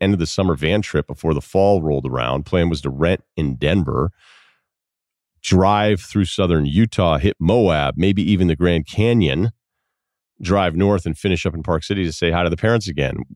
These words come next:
We hit a couple rough patches, though, and the trip kinda slipped through the cracks. Insert the toxicity. A few months passed. She doesn't wanna try anymore, and I get dumped. Okay, so our man got dumped here, although he sets it up by saying, "Two A M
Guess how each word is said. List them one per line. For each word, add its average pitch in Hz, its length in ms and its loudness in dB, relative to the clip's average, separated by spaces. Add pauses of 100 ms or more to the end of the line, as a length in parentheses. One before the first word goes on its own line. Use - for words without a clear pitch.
(180)
We 87 380 -2 (680)
hit - 360 0
a 90 100 -2
couple 101 400 0
rough 101 280 2
patches, 65 420 -4
though, 67 260 -2
and 98 80 2
the 90 60 0
trip - 300 -4
kinda 80 200 -2
slipped - 300 -8
through 80 140 -8
the - 80 -12
cracks. - 640 -2 (500)
Insert 87 320 -2
the - 80 -16
toxicity. 85 560 -2
A - 20 0
few 82 200 -2
months 71 200 -2
passed. 76 360 -4
She - 80 -10
doesn't 71 280 -6
wanna 69 140 -6
try 98 320 -2
anymore, 71 340 0
and 78 140 -2
I 80 160 -2
get 73 240 -6
dumped. 69 300 -4
Okay, 73 200 -2
so - 220 -2
our 113 160 2
man 131 320 4
got 92 200 -2 (120)
dumped 87 300 0
here, - 280 -12
although 90 300 2
he 214 340 4
sets - 360 0
it 110 80 2
up 98 260 -2 (640)
by 98 80 -2
saying, 98 340 0
"Two - 200 -2
A 131 60 4
M 123 180 2